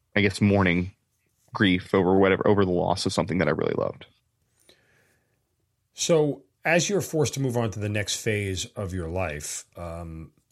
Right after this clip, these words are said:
Speaker 2: what from the deployment is still hanging over you, if anything at all? Or deployments, I should say.
Speaker 1: When,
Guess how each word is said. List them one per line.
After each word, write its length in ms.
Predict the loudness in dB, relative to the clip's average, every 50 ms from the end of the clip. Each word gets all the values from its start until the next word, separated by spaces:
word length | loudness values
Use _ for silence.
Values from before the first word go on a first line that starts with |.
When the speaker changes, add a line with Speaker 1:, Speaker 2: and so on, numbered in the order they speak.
| _ _ _ _
Speaker 2:
what 400 | -8 -6 -4 2 2 2 2 2
from 200 | -2 -6 -4 -4
the 80 | -2 -2
deployment 540 | -2 -4 -6 -6 -6 -6 -4 -2 -2 -4 -4
is 100 | -6 -6
still 340 | -8 -6 -4 -4 -4 -4 -6
hanging 480 | -10 -10 -8 -8 -6 -6 -6 -6 -6
over 200 | -6 -6 -6 -6
you, 200 | -6 -6 -6 -8 -8
if 160 | -8 -10 -10
anything 360 | -10 -10 -10 -10 -10 -10 -10
at 80 | -10 -10
all? 280 | -12 -12 -14 -18 -20 _ _ _ _ _ _ _ _ _ _ _ _ _ _ _ _ _ _ _ _ _ _ _ _
Or 120 | -4 -2 -2
deployments, 600 | -2 -2 -2 -2 -2 0 0 -2 -2 -2 -4 -6
I 60 | -8
should 180 | -10 -12 -12
say. 220 | -12 -12 -12 -16 -18 _ _ _ _ _ _ _ _ _ _ _ _ _ _ _ _ _ _ _ _ _ _ _ _ _ _ _ _ _ _
Speaker 1:
When, 300 | 2 2 4 4 4 4